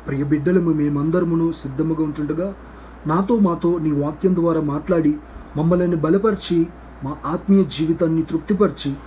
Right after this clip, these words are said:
సమస్త మహిమ, ఘనత, ప్రభావము నీవే పొందమని క్రీస్తు నామములో అడుగుచున్నాం తండ్రి.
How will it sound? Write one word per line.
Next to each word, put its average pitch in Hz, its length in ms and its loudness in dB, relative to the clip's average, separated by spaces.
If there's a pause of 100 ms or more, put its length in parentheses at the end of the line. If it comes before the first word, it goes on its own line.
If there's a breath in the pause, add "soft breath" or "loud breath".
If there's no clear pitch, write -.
(260 loud breath)
సమస్త 208 400 0
మహిమ, 170 340 2
ఘనత, 156 240 -2
ప్రభావము 156 580 0
నీవే 165 300 2
పొందమని 139 520 -4 (380 loud breath)
క్రీస్తు 190 320 2
నామములో 156 400 0
అడుగుచున్నాం 147 600 -2
తండ్రి. 135 420 -4